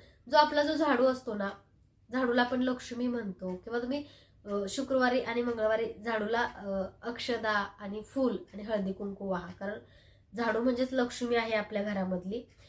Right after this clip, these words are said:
आणि झाडू कुठं ठेवायचा, तर उत्तर आणि पश्चिम दोन्ही दिशेला झाडू ठेवायचा,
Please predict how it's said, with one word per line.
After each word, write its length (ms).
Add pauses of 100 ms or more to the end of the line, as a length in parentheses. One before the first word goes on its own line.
(180)
आणि 200
झाडू 300
कुठं 200
ठेवायचा, 400
तर 200 (100)
उत्तर 480 (320)
आणि 280 (140)
पश्चिम 480
दोन्ही 260
दिशेला 320
झाडू 240
ठेवायचा, 440